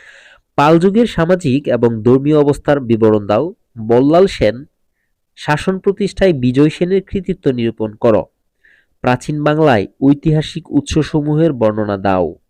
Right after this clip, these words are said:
বল্লাল সেনের চরিত্র ও কৃতিত্ব আলোচনা করো। সেন আমলের সাহিত্যের উন্নতির বিবরণ দাও। দক্ষিণ পূর্ব বাংলার চন্দ্রবংশের ইতিহাস বর্ণনা করো।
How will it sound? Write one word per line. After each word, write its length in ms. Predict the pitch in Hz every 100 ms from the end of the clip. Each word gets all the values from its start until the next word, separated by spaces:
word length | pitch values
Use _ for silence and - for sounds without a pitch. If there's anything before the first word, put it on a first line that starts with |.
| _ _ _ _ _ 101
বল্লাল 380 | 104 104 107
সেনের 320 | 113 127 127 135
চরিত্র 440 | - 143 156 147 127
ও 100 | 110
কৃতিত্ব 580 | - 135 139 127 - 120
আলোচনা 440 | 110 107 107 101
করো। 280 | 95 87 90 _ _
সেন 380 | - 131 139 147
আমলের 480 | 135 147 160 180
সাহিত্যের 760 | 175 - 123 127 - - 104 165 - _ _ _ _ -
উন্নতির 460 | 151 160 156 170
বিবরণ 500 | 147 117 107 101 98
দাও। 240 | 87 62 - _ _ _ _ _ 120
দক্ষিণ 480 | 151 151 _ 202 208
পূর্ব 340 | - 208 196
বাংলার 400 | 196 190 156 117 - -
চন্দ্রবংশের 760 | 156 160 170 160 160 - 175 160
ইতিহাস 480 | 156 143 135 135 - 120
বর্ণনা 320 | 113 113 107
করো। 260 | 92 62